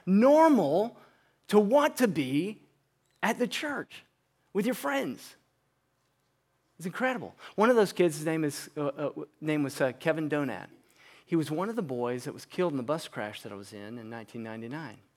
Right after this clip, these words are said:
And Kevin, I'll never forget, Kevin, because one of the things that Kevin did was he brought his enthusiasm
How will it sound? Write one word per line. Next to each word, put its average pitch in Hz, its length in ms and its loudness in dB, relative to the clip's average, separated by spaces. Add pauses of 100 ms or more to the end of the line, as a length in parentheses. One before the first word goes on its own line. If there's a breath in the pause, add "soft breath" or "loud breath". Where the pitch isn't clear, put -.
(680 soft breath)
And 165 300 -4
Kevin, 170 680 -8
I'll 139 120 -10
never 160 240 -8
forget, 185 400 -12
Kevin, 135 520 -12 (840 soft breath)
because 156 420 -4
one 196 200 -8
of 247 80 -10
the 190 80 -6
things 165 260 -6
that - 160 -12
Kevin 175 360 -6
did 110 300 -8
was 110 200 -12
he 147 100 -8
brought 156 420 -10
his 147 300 -6
enthusiasm 113 1080 -6